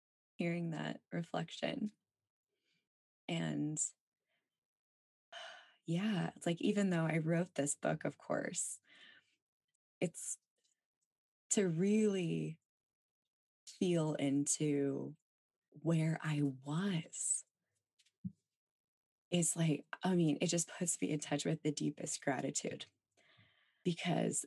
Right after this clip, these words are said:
that was so real for me. It was so real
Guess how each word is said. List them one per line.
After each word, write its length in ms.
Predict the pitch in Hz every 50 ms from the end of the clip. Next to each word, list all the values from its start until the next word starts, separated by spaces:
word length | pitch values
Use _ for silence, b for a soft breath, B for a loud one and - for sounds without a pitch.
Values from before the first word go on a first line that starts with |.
| -
that 260 | - 170 165 - -
was 180 | - 170 170 -
so 280 | - - - 165 160 156
real 340 | 156 160 160 156 139 143
for 180 | 147 - - 131
me. 260 | - - - - - - _ _ _ _ _ _ _
It 100 | 170 175
was 180 | - 170 170 -
so 640 | - - - - - 190 180 185 185 180 175 175 175
real 400 | 175 156 160 156 151 - - 160